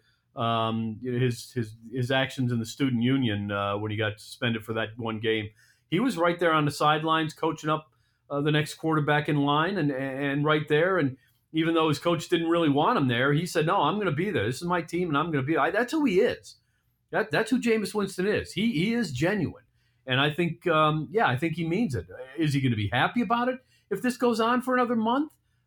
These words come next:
Um, no, he's not. He's gonna be very concerned. But at the end of the day, I think he's also man enough to know that he put this on himself.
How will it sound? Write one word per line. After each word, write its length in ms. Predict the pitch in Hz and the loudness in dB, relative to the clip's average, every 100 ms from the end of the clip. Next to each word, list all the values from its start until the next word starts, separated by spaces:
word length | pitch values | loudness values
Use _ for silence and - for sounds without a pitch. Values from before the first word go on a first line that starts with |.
| - | -4
Um, 480 | 147 156 156 156 147 | 0 2 2 0 0
no, 440 | 175 277 330 87 - | 2 2 2 -4 -4
he's 200 | 185 165 | -2 0
not. 380 | 202 269 151 - | 0 0 -2 -6
He's 160 | 165 | -4
gonna 140 | 180 190 | -2 0
be 120 | 190 | 0
very 280 | 151 185 220 | 2 2 2
concerned. 640 | 180 170 214 269 208 90 85 | -2 -2 -2 0 -2 -4 -2
But 200 | 110 107 - _ _ _ _ | -4 -4 -10 _ _ _ _
at 100 | 147 | -2
the 100 | 170 | 2
end 100 | 196 | 2
of 40 | 180 | 2
the 80 | |
day, 200 | 160 202 | 0 2
I 80 | 143 | 2
think 160 | 139 151 | 0 -2
he's 120 | 147 | 0
also 280 | 151 160 143 | 0 0 0
man 260 | 135 151 190 | 2 2 2
enough 220 | 127 117 | 0 -2
to 80 | 143 | -2
know 260 | 131 127 123 | 2 2 2
that 120 | 110 - _ | -2 -8 _
he 140 | 120 160 | -8 -4
put 200 | 190 190 | -2 -2
this 140 | 165 | 0
on 120 | 165 | 0
himself. 460 | 151 135 160 123 - | 0 0 -2 -2 -4